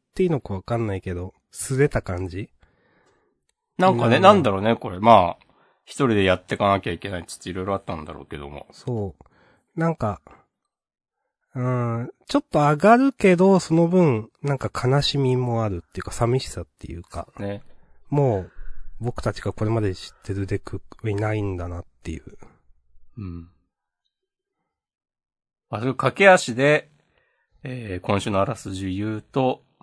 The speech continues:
Speaker 1: うん。
Speaker 2: まず、オールマイトが、えー、ホークスと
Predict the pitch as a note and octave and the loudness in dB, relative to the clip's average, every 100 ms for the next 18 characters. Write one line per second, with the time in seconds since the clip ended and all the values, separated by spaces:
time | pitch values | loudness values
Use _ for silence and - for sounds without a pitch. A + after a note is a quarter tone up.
0 | _ _ _ _ _ _ - - C3 G#2+ | _ _ _ _ _ _ -14 -4 -2 -2
1 | - - _ _ - C3+ A#2+ D#3 F#3 G3 | -10 -20 _ _ -2 0 2 2 2 0
2 | G3+ G#3+ G3+ C#3+ E3+ F#3 F3+ - _ _ | 2 2 2 0 6 8 8 4 _ _
3 | _ _ _ _ - G2+ F#2 G2 - E3 | _ _ _ _ -8 -2 0 0 2 0
4 | C#3+ - D#3 - - D#2+ - | 0 -8 -12 -12 -12 -10 -12